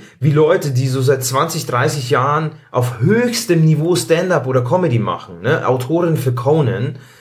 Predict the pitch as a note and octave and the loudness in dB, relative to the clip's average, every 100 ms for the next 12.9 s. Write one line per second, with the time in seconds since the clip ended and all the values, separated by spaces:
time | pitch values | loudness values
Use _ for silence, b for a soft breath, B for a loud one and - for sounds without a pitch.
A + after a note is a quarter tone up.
0 | B - B2+ A#2 A#2 G#2+ G#2+ A#2 C#3+ C#3+ | B -2 0 2 2 2 0 0 0 2
1 | C#3+ B2 C3+ F#3 F3 D#3 A#2+ E3 C3+ C3 | 2 2 -2 0 0 0 -2 -6 -6 -6
2 | C#3 D3+ A2 G#2+ - B B B B B | -4 -2 -4 -6 -10 B B B B B
3 | B B2+ E3 D3 F3+ E3 - - E3+ C3+ | B 0 2 2 0 0 0 0 0 2
4 | A#2 E2+ D#2 - C2+ - - _ _ b | 0 0 -6 -14 -18 -20 -20 _ _ b
5 | b b F#3+ A#3 G3+ G3 F3 E3+ G#3 G3+ | b b 2 4 2 0 2 2 4 2
6 | - - F2+ D#2+ - C3 D#3+ B2+ A#2 A#2 | -2 -2 -2 -2 -2 2 2 2 0 0
7 | A2 B2 D3+ D#3 - B2+ C3 C3 G#2+ C3+ | -2 -2 -2 -2 -6 0 0 2 0 -2
8 | D3+ C3+ B2+ A#2 A#2+ A#2 A#2+ A2+ C#3+ D#3+ | -4 -6 -6 -4 -2 -2 -2 0 -2 -2
9 | D3+ C#3 C#3+ C3 C#3 D3+ - D3 C#3+ B | -2 0 -2 -2 -4 -4 0 0 -2 B
10 | B B B2 A#2+ B2+ C3 B2 B2 C3 B2 | B B 0 2 2 0 -4 0 0 0
11 | B2 D3+ B2 C#3 C#3+ C#3+ C3+ B2 E3+ - | -2 -2 2 2 2 0 0 0 -2 -2
12 | B2+ B2 B2+ D3+ D#3+ F3+ F#3+ G3+ | -2 2 2 2 2 2 0 -4